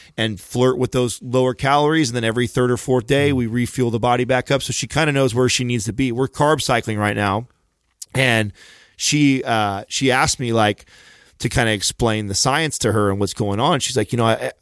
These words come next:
I kinda don't know how I wanna write about this." And I said, "I'd avoid it if I were you." And she <laughs> said, "Why?" And I said, "Well, I have." I said, "I,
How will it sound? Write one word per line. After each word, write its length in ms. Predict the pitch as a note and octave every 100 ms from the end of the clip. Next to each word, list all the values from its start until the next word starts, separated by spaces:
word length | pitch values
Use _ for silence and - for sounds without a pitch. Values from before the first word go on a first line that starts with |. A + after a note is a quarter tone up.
| -
I 60 | A#2
kinda 360 | - C#3+ C#3+
don't 340 | B2+ C3 C3 C3
know 160 | A#2+
how 160 | A2 A#2+
I 60 |
wanna 280 | A2+ A2+ G#2+
write 260 | F#2+ G#2 C#3
about 300 | A#2 F#2 F2+
this." 200 | F#2 -
And 40 | G#2+
I 40 |
said, 260 | - G#2+ G#2 - - - -
"I'd 160 | C3+
avoid 420 | A#2+ G#2+ A2+ A2
it 120 | F#2+ E2+
if 100 | F#2+
I 60 |
were 100 | F2+
you." 300 | E2+ D#2 F#2+ -
And 240 | A#2 A#2 -
she 120 | C#3
<laughs> 20 |
said, 260 | - - A#2
"Why?" 260 | A#2+ B2 A2+
And 100 | G2+
I 40 |
said, 160 | - A#2
"Well, 300 | C3+ C3 - - -
I 180 | D3+
have." 320 | D3 A2+ F#2+ G2+
I 60 |
said, 180 | G#2+ A#2
"I, 160 | A#2